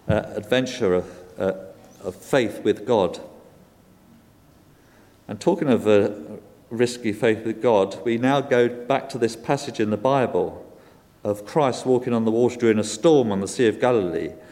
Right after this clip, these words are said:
So you've got the disciples in this storm-tossed boat, and initially they're terrified. I mean,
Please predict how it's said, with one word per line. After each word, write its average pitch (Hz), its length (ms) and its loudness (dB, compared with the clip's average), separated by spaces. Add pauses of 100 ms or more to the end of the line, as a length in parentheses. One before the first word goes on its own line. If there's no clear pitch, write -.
(400)
So - 160 -2
you've 120 180 2
got 156 160 0
the - 180 -8
disciples 143 680 0
in 113 120 0
this 113 200 0
storm-tossed - 2000 -2
boat, 123 420 2 (1040)
and 117 160 -4
initially 123 800 0 (840)
they're 147 220 4
terrified. 101 920 0
I 131 60 -6
mean, 135 280 -2